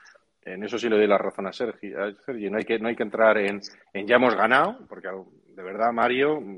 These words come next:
calmad las tropas, que, que queda mucho para ganar, no metáis la pata, centraos, ir a donde tenéis que estar, tenga-, cada uno que esté donde tenga que estar y defenderemos cada uno sus ideas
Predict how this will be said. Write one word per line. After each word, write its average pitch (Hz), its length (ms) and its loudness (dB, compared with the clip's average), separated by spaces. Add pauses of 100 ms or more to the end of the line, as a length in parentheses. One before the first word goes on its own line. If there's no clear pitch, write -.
(260)
calmad 117 420 0
las 113 220 -6
tropas, 131 440 -2
que, 98 440 -6
que 110 100 -8
queda 131 200 2
mucho 135 280 -2
para 101 220 2
ganar, 98 440 -2 (380)
no 120 140 -4
metáis 120 260 0
la 104 140 0
pata, 190 500 0
centraos, 151 640 -2
ir 127 100 -2
a 123 60 0
donde 120 240 -2
tenéis 113 240 -8
que - 80 -10
estar, 180 460 -4
tenga-, 123 360 -6
cada 135 200 0
uno 185 160 -4
que 175 60 -6
esté 170 160 -8
donde 135 180 -6
tenga 127 140 -4
que 120 40 -6
estar 180 260 -8 (300)
y 147 140 -2
defenderemos 143 580 -2
cada 156 180 -2
uno 160 160 -4
sus 147 220 -14
ideas 170 420 -6